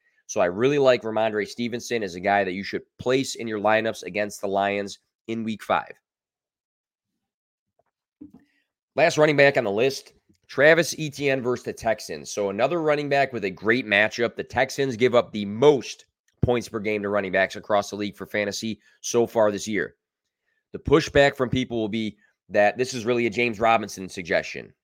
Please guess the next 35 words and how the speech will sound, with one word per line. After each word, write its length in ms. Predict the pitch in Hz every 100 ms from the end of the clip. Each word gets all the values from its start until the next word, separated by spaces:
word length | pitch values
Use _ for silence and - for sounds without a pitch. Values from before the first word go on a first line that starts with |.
| _ _ _ -
Like 200 | 85 - _ -
what 180 | 110 117
you 100 | 113
just 200 | 120 -
said, 180 | 117 113
Nick, 180 | 117
about 300 | 107 104 101 -
what 140 | 98 104
the 80 |
Texans 400 | - 123 123 127
give 160 | 113 120
up, 200 | 123 123 - _ _ _ _ _
it's, 220 | - - -
it's 160 | 104
really 240 | 110 117 110
in 80 |
the 80 | 104
favor 400 | - 120 117 107
of 80 | 101
James 280 | 101 104 95
Robinson. 580 | 123 131 92 - 85 78
But 180 | 143 135
I 80 | 120
feel 160 | 165
like 120 | 165
Robinson 480 | 127 131 135 127 131
is 120 | 120
more 240 | 107 117 107
widely 400 | 104 113 117 107
started 560 | - - 113 113 101
across 360 | 87 104 98 -
fantasy 380 | 107 104 98 98
leagues 260 | 101 95
right 180 | 80 69
now 180 | 71 62